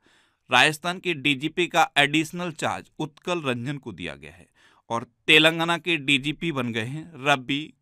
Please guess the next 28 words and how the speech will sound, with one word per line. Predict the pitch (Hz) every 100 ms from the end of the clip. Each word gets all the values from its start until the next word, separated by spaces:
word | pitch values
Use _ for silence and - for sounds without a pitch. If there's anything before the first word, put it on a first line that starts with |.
| -
गुप्ता, | 120 - - 90 - -
ये | 143 151
आप | 131 -
याद | 95 76 90
रखिए। | _ - _ _ _ _ _ _ 160
अच्छा, | - 156 -
एनएचएसआरसीएल | 143 160 - 160 156 - 160 - - 131 139 151 151 143 147
के | 139 156
निदेशक | 143 139 143 143 190 180
के | 165
रूप | 147 135
में | 156 156
प्रमोद | - 151 151 170 -
शर्मा | 147 131 127
को | 127 127
नियुक्त | 101 - _
किया | - 65
गया। | _ - _ _ _ _ _ _
वायुसेना | 110 110 135 160 165 175 175
मुख्यालय | 180 160 - 143 147
नई | 147 143 147 170
दिल्ली | 160 139 120
में | 98
महानिदेशक | 98 120 135 143 160 165 151 147 - 160 _ -
मकरंद | 113 143 151 165 170 156 - _
रानाडे | 131 127 131 107 82
बने | 65 73
हैं। | 76